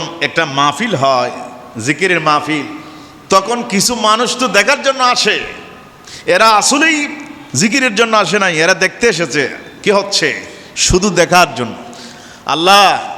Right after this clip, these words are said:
সবার গুনাহ মাফ করে দিলেন, এটা মানতে পারলাম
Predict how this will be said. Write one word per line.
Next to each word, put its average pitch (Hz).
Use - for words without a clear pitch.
সবার 202
গুনাহ 233
মাফ 226
করে 226
দিলেন, 214
এটা 165
মানতে 196
পারলাম 165